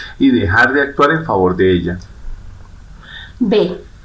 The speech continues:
Speaker 2: Pero nunca será moralmente legítimo poner activamente impedimentos para que el hijo llegue a la vida, anti o contra concepción, pues eso equivaldría a querer positivamente un mal,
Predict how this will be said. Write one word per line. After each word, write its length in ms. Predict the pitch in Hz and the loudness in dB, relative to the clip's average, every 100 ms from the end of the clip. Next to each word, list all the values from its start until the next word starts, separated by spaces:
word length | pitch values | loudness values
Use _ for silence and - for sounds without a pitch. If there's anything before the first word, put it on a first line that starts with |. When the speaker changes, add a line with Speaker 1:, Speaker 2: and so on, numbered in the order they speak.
| - - - - - | -20 -20 -20 -10 0
Speaker 2:
Pero 260 | 226 214 208 | 2 2 4
nunca 420 | 240 269 269 294 | 4 4 4 2
será 300 | 285 220 202 | 2 2 2
moralmente 640 | 202 208 202 214 214 214 214 | 2 2 2 0 -2 0 2
legítimo 720 | 226 - 233 - 196 208 - - - - | 0 2 0 0 -4 -4 -6 -10 -18 -4
poner 340 | 233 226 233 | 0 4 4
activamente 1000 | 262 262 - 220 202 220 247 233 214 208 - - - - | 4 0 0 2 2 4 4 4 4 2 0 -14 -6 2
impedimentos 920 | 247 240 220 208 202 226 233 262 254 | 2 4 2 2 2 2 2 0 0
para 360 | 226 208 190 190 | 0 0 0 -2
que 160 | 190 | -2
el 100 | 185 | 0
hijo 260 | 208 - 240 | 0 0 0
llegue 520 | 247 220 - - - - | 2 2 2 0 0 2
a 140 | 220 | 2
la 160 | 190 175 | 2 0
vida, 340 | 160 160 165 - - - - - - - - - | 0 -2 -4 -10 -20 -20 -20 -20 -20 -20 -20 -6
anti 540 | 202 233 240 269 285 - | 0 0 2 4 2 2
o 200 | 180 - | -2 0
contra 480 | 214 214 202 190 190 | 0 0 0 0 0
concepción, 640 | 190 202 185 - 170 165 - - - - - - - | 0 0 -2 0 0 -2 -6 -16 -16 -10 -10 -6 0
pues 220 | 247 277 | 2 4
eso 360 | 285 302 339 | 2 4 2
equivaldría 800 | 262 247 226 196 185 185 220 247 | 2 0 2 2 0 2 2 4
a 100 | 247 | 2
querer 320 | 240 202 190 | 2 2 0
positivamente 1040 | - 208 208 180 190 185 196 202 185 202 214 | -2 -2 -2 -2 0 2 2 0 0 0 2
un 200 | 226 240 | 4 6
mal, 320 | 240 214 - | 4 2 -6